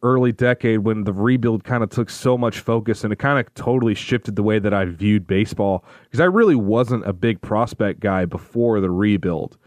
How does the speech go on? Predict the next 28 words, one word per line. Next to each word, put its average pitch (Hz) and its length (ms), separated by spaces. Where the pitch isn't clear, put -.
I 110 40
mean, 104 220
granted, 117 520
I 123 100
was 120 260
kinda 123 200
more 113 220
focused 113 480
on 92 340
my 98 200
own 110 460
career 92 380
at - 100
the - 60
time, 95 400
uh, 90 320
and, 101 220
and - 160
<laughs> - 0
trying 123 400
to 107 160
be 139 260
one 113 180
of 101 80
those 101 220
prospects 101 600
to 104 120
really 98 420